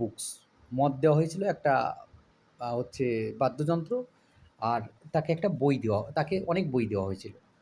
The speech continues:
It was decided that the lawyer could receive the necessary things by writing an order। যেটা মনস্থির হয়েছিল যে,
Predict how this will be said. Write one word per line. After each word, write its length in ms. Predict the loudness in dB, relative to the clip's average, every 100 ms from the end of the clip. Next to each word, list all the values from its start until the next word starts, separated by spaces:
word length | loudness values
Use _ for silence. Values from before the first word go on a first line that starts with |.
| _ _ _ _ 0
It 60 | 6
was 80 | 6 4 0
decided 400 | 2 4 4 2 4
that 120 | 2 2
the 60 | 4
lawyer 260 | 4 4 2 0
could 140 | -2 0
receive 280 | -4 -2 -2 0
the 80 | 2
necessary 380 | 2 0 -2 0 -2
things 180 | -2 0 0
by 100 | 0 -2 -10 _ _ _ _ -2
writing 320 | 2 2 0 0
an 40 | 0
order। 180 | 0 -4 -10 _ _ _ _ _ -2
যেটা 180 | 4 4
মনস্থির 360 | 4 2 2 2
হয়েছিল 200 | 2 -2 0
যে, 80 | 2